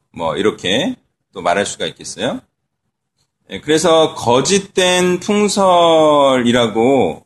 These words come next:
표현된 이 표현은요, 허무한 얘기를 의미합니다. 그러니까 공동체에 너무 허무한 얘기들을 하면, 예, 이제 말씀이 있는 사람들은 싫어해요.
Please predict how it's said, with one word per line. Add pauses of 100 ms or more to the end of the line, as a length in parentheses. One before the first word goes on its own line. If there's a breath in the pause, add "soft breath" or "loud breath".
표현된 (100)
이
표현은요, (680)
허무한
얘기를
의미합니다. (180)
그러니까
공동체에 (320)
너무
허무한
얘기들을
하면, (480)
예,
이제
말씀이
있는
사람들은
싫어해요.